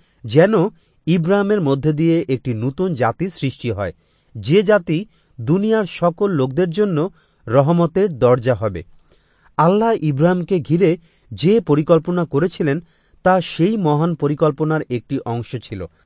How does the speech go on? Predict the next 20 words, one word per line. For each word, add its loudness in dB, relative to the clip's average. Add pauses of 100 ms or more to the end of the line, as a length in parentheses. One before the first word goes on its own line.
(220)
যা 4
তিনি -4
ওয়াদা 2
করেছিলেন 0 (380)
পরম 4
দেশের 0
বাগানে, 0 (560)
যেখানে 0 (100)
আমাদের -2
পূর্বপুরুষ -2 (260)
আদম 2 (280)
এবং -2
বিবি -2
হাওয়া 0 (420)
গুনাহ 0
করেছিলেন। -6 (720)
আপনার 0
কি -6
স্মরণে 0
আছে, -6